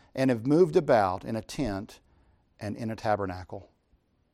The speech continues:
Now, I want to park here just for one second before we move forward. It's amazing here if you think about what the Lord is saying. He said, first of all, "I never requested this," right? "Never instructed you to do it."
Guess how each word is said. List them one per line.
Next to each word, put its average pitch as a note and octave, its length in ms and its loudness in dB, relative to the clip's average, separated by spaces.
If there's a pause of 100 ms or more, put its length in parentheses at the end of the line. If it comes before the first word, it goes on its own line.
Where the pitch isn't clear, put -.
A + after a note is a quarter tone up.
(1080)
Now, A#2+ 160 0
I D3+ 120 -2
want F3 120 0
to D#3+ 80 -6
park C#3+ 200 2
here B2+ 80 -4
just B2 180 -8
for - 120 -6
one A#2+ 160 -2
second G#2+ 340 -4
before - 180 -6
we G#2 80 -6
move G#2 120 -8
forward. G2+ 420 -6 (1200)
It's D3 180 -4
amazing D#3 480 0
here C3+ 200 0
if C3 140 -4
you A#2 60 -2
think F#3 260 -4
about G#2+ 420 -2 (680)
what C3+ 180 2
the C3+ 60 0
Lord B2+ 260 2
is A2+ 80 -6
saying. C3 240 -2
He A#2+ 60 -4
said, D#3+ 180 -10
first F#3 160 -4
of D#3 60 -2
all, C3+ 60 6
"I B2+ 40 4
never C3 180 2
requested A2 560 -4
this," F#2+ 460 -12 (300)
right? A#2 220 -10 (140)
"Never C3+ 220 0
instructed B2 540 -4
you A#2 80 -8
to G#2 100 -10
do F#2+ 240 -6
it." C#3 140 -8